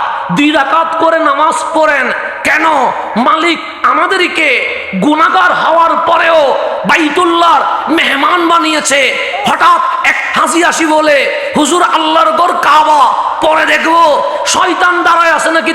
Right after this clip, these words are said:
তিনটা পিলার আছে, আগে ওরে দেখায় আনে। বাঙালি, এ কাবা দেখবে না দেখবে কারে?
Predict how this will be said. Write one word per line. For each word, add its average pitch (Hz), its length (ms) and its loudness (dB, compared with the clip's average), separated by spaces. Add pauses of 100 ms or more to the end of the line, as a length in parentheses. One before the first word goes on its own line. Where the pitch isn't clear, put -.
তিনটা 285 360 0
পিলার 262 400 0
আছে, 262 420 0 (320)
আগে 262 220 0
ওরে 240 180 2
দেখায় 165 300 0
আনে। 123 180 -2 (960)
বাঙালি, 202 380 -2 (760)
এ 262 120 0
কাবা 262 460 0
দেখবে 254 340 -2
না 277 100 0
দেখবে 277 240 -2
কারে? 226 280 0